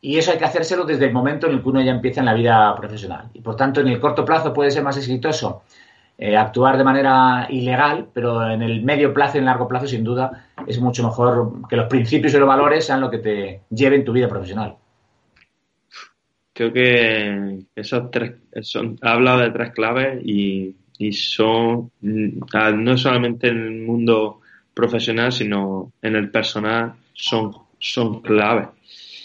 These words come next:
Speaker 2: Y, bueno, Fernando, que ya queda poco de la entrevista,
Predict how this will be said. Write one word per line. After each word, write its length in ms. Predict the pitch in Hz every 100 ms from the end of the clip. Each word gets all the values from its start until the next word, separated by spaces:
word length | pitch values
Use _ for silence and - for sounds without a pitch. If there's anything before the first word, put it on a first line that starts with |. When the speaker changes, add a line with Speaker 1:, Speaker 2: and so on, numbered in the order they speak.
| - _
Speaker 2:
Y, 720 | 117 113 110 110 110 107 107
bueno, 300 | 107 107 127
Fernando, 460 | 123 117 131 113 - _
que 180 | - 110
ya 320 | 107 123 - -
queda 360 | - 123 123
poco 280 | 123 123 123
de 120 | 113
la 60 | 110
entrevista, 600 | 107 110 120 127 156 165